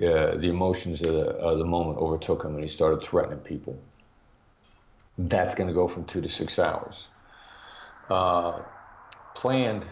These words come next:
bank robbery. Um, individuals at a location that's not their own home. You know, that's gonna, that's gonna go six to twelve hours. Nine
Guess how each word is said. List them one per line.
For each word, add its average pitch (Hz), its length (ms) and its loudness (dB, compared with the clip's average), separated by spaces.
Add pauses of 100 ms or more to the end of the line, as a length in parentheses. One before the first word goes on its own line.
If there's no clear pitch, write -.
(200)
bank 113 240 -2
robbery. - 380 -8 (960)
Um, 82 520 -4 (880)
individuals 98 640 0
at 87 100 2
a 85 40 2
location 87 720 0 (920)
that's 85 260 2
not 95 340 2
their 90 200 4
own 85 180 0
home. 82 340 -4 (880)
You 95 80 2
know, 92 140 0
that's 113 280 4
gonna, 101 320 -2
that's 120 240 2
gonna 107 220 -2
go 92 500 0 (140)
six - 420 -6
to 90 80 -10
twelve 82 380 0
hours. - 500 -10 (500)
Nine 101 680 0